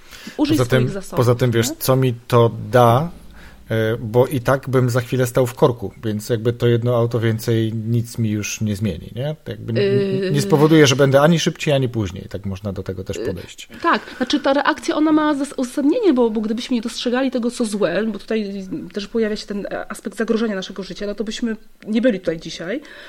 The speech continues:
Speaker 1: Natomiast my możemy zmienić swoje przekonania i to jest ważne, żeby mieć właśnie tą świadomość, e, e, że, że tak de facto od naszych przekonań zależą skutki, e, które się, e, no,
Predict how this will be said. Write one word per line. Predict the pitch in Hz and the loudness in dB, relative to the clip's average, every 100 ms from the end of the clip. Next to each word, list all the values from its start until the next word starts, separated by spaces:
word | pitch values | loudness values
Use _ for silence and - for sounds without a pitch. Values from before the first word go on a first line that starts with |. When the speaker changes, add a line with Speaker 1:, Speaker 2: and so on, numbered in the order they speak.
| - - | -16 -4
Speaker 1:
Natomiast | 113 247 247 240 | 0 2 0 0
my | 247 | 0
możemy | 269 254 247 247 | 2 2 0 0
zmienić | 233 208 240 | -2 -4 -6
swoje | - 214 | -4 -6
przekonania | - 277 427 320 202 | -4 -2 0 2 0
i | 226 | 0
to | 254 | 0
jest | 240 220 | 0 -2
ważne, | 220 220 220 | -2 -2 -4
żeby | 226 | -4
mieć | 220 226 | -4 -4
właśnie | 226 233 | -4 -4
tą | 214 | -6
świadomość, | 214 220 208 240 247 247 - | -4 -4 -2 0 -2 -4 -4
e, | 220 208 214 - - - - | -4 -2 -4 -8 -18 -18 -8
e, | 196 202 196 196 165 175 143 | -4 -2 -2 -2 -2 -2 -2
że, | 196 214 208 - | 0 0 0 -2
że | 214 | -2
tak | 220 | -2
de | 208 | -4
facto | 214 247 - 240 - | -4 -4 -4 -8 -6
od | 196 | -2
naszych | 233 269 262 | -2 -2 -6
przekonań | - 247 240 208 202 247 | -8 -8 -4 -4 -2 -2
zależą | 247 233 226 226 | -2 -2 -2 -6
skutki, | - - 226 - 214 294 294 - | -8 -10 -10 -6 -4 -2 -2 -6
e, | 220 | -8
które | - 240 247 247 | -6 -4 -2 -2
się, | 247 240 233 254 254 | -4 -4 -4 -4 -4
e, | 214 220 220 | -4 -4 -4
no, | 233 233 | -4 -6